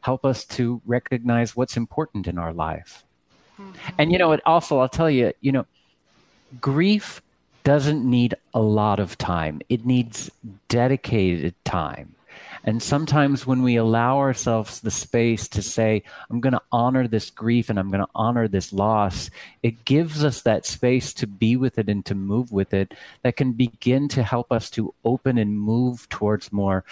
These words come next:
Speaker 1: more peace, more happiness, more harmony. But sometimes I, the, the importance of rituals is it's just a space of dedicated time that we can focus on that.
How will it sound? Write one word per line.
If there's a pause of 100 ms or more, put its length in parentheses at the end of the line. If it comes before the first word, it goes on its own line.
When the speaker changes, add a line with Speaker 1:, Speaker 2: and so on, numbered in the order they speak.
(300)
Speaker 1:
more
peace,
more (200)
happiness,
more
harmony.
But (320)
sometimes (120)
I,
the, (340)
the
importance
of
rituals
is
it's
just (320)
a
space
of
dedicated (100)
time (520)
that
we
can
focus
on
that.